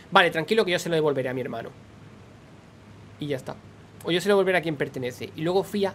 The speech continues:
es cuando derrota, mata a Dee. Digamos que esa daga, al ya estar maldita, impregnada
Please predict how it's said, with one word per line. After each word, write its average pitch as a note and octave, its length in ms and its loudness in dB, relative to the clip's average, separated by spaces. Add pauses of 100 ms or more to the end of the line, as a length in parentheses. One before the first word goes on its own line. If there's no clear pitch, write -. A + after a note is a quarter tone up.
es - 80 -10
cuando D#3+ 240 -2
derrota, B2+ 460 -4
mata C#3 300 -6
a C3 40 -6
Dee. F#3+ 120 -6 (680)
Digamos F3+ 300 0
que - 80 -6
esa F#3+ 160 -4
daga, F#3+ 300 0 (200)
al D3+ 180 0
ya F3+ 100 2
estar F#3+ 260 -2
maldita, F3 400 0
impregnada D3+ 840 4